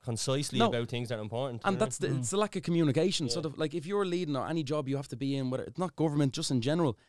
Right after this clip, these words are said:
Speaker 2: communicate. And the fact is, by that comment, that has potentially ruined a lot of Pantos this Christmas, 'cause people are now
Speaker 1: Yeah.
Speaker 2: going, "Kids can't go to Pantos," where it was never said that. It was
Speaker 3: Yeah.
Speaker 2: recommended that, like, be safe and, "Look, we've reduced capacity,"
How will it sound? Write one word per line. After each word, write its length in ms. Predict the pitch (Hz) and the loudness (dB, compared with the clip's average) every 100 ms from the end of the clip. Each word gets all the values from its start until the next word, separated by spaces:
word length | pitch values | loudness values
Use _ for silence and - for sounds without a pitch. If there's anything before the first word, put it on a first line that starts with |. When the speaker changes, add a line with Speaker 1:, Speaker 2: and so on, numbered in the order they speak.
| _ _ - | _ _ -8
Speaker 2:
communicate. 680 | 151 185 220 208 151 107 - _ _ | 2 2 2 2 2 0 -8 _ _
And 140 | - 135 | -2 0
the 80 | 131 | 2
fact 220 | 180 175 | 0 -2
is, 100 | 143 | -2
by 140 | 147 165 | 0 0
that 160 | 180 | 0
comment, 420 | - 175 170 107 - _ _ _ | 0 4 4 2 -4 _ _ _
that 200 | - 214 - _ | -6 -6 -6 _
has 180 | 147 127 - | -6 -6 -6
potentially 400 | 135 147 147 127 | -2 2 2 2
ruined 420 | 110 131 156 139 | 4 6 8 6
a 80 | 107 | 4
lot 140 | 123 123 | 2 2
of 60 | |
Pantos 300 | 135 156 156 | 2 -2 0
this 160 | 131 127 | -4 -2
Christmas, 320 | 139 117 120 | -2 -2 -4
'cause 160 | - 127 | -4 -4
people 320 | 175 190 151 | -4 -2 0
are 60 | 135 | 2
now 120 | 135 | 2
Speaker 1:
Yeah. 60 | |
Speaker 2:
going, 220 | 123 123 107 _ _ _ _ | 2 2 0 _ _ _ _
"Kids 260 | - 160 139 - | 0 2 2 -2
can't 200 | 143 147 | -2 0
go 120 | 135 | 2
to 100 | 123 | 0
Pantos," 420 | 110 143 127 113 | 0 0 0 0
where 180 | 123 135 - _ _ | 2 0 0 _ _
it 60 | 156 | 2
was 140 | 156 | 4
never 220 | 214 214 | 4 2
said 260 | 135 170 202 | 2 2 4
that. 200 | 123 98 _ | 0 -2 _
It 80 | - | 2
was 120 | 143 | 6
Speaker 3:
Yeah. 60 | 165 | 6
Speaker 2:
recommended 640 | - 165 170 196 165 131 | 6 4 6 6 4 4
that, 180 | 139 120 | 2 4
like, 180 | 131 - _ _ | 2 0 _ _
be 100 | - | -4
safe 420 | 117 - 151 165 147 | -2 2 4 2 2
and, 140 | 120 | 2
"Look, 180 | 127 135 | 0 0
we've 140 | 127 110 | 0 0
reduced 300 | 117 143 - | 0 0 0
capacity," 500 | - 127 147 120 | -2 -2 -2 -4